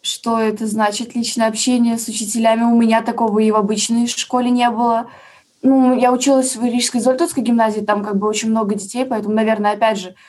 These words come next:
какого-то личного прям общения с учителями, ну, не возникало особо, только по делу.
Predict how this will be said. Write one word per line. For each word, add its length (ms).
какого-то 360
личного 400
прям 240
общения 520
с 60
учителями, 720
ну, 220
не 120
возникало 760
особо, 480
только 180
по 160
делу. 460